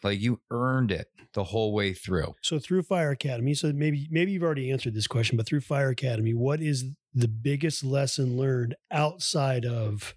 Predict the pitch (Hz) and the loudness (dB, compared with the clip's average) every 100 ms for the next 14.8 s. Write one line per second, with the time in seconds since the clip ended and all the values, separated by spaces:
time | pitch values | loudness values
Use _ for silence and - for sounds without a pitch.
0 | - - 120 110 104 98 98 - - - | -6 2 4 4 2 0 -2 -2 -4 -4
1 | - 131 113 110 131 - 131 123 110 107 | -2 2 2 0 -2 0 2 4 2 -2
2 | - _ - 127 107 110 110 113 107 101 | -8 _ -4 0 2 0 2 2 0 2
3 | 107 107 104 101 123 107 104 107 - - | 2 2 0 0 2 2 2 0 -4 -2
4 | - 113 104 113 107 107 104 95 - - | 2 2 2 0 2 2 0 -2 -6 -10
5 | - - - - 147 - 127 127 120 123 | -12 -12 -2 0 2 0 0 2 0 0
6 | 117 - 110 107 107 - - - - - | 0 2 2 2 -2 -8 -18 -20 -20 -14
7 | 113 117 117 127 120 - 131 147 139 160 | -2 0 2 2 0 0 0 0 0 0
8 | 160 175 165 - 175 185 180 127 151 180 | 0 0 -2 -2 0 2 2 0 -4 -2
9 | 165 143 143 110 - - _ - 151 156 | 2 2 0 -4 -14 -18 _ -2 0 2
10 | 139 120 120 120 120 143 143 - - 127 | 0 0 0 0 2 2 0 -4 -2 0
11 | 110 - - 127 117 98 - 135 131 - | 0 -6 -2 0 0 -2 0 2 2 -4
12 | - 123 127 113 117 147 170 - - 117 | -4 -2 0 0 2 0 0 -2 0 0
13 | 107 110 101 98 98 _ - 98 95 98 | 0 2 2 2 -2 _ -2 2 2 0
14 | 95 113 127 - 135 123 135 104 | 0 0 -2 -2 -2 2 2 0